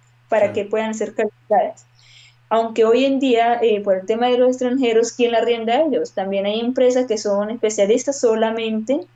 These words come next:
Speaker 1: en arrendar a extranjeros, pero lo cual ellos cuentan con unos seguros, seguros de arriendo, lo cual, digamos, disminuye el riesgo.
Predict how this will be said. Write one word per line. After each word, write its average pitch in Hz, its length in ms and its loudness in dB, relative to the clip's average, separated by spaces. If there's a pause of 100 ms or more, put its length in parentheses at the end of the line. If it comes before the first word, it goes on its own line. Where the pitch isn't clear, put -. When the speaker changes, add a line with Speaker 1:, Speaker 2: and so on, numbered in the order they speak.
(320)
Speaker 1:
en 220 60 -2
arrendar 202 380 2
a 214 60 0
extranjeros, 254 720 0
pero 269 200 2
lo 277 160 2
cual 262 400 0
ellos 240 260 -2
cuentan 240 340 -4
con 214 160 -6
unos 220 160 -8
seguros, 220 640 0 (100)
seguros 214 440 2
de 240 100 4
arriendo, 233 520 -2 (480)
lo 208 180 0
cual, 226 480 2
digamos, 233 380 -2
disminuye 202 440 -2
el 220 120 0
riesgo. 277 320 -2